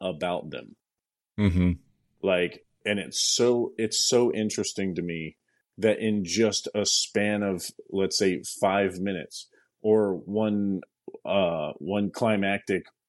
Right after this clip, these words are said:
Speaker 1: scene, you learn, uh, everything you need to know about this sper-, uh, this species.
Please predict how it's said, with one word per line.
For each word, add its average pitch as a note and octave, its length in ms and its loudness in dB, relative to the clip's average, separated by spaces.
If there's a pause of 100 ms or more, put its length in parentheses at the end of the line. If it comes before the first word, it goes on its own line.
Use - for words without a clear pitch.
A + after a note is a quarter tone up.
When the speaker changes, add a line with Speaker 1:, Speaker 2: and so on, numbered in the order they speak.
(140)
Speaker 1:
scene, F#2 600 0 (760)
you A2 340 4
learn, G#2 600 2 (540)
uh, - 40 -12 (420)
everything A#2+ 460 2
you G#2+ 100 2
need G#2 180 -2
to F#2+ 100 0
know F#2+ 400 0
about F2+ 460 0 (680)
this - 520 2
sper-, G2 160 0 (120)
uh, G2 200 0
this G2 240 2
species. - 680 -2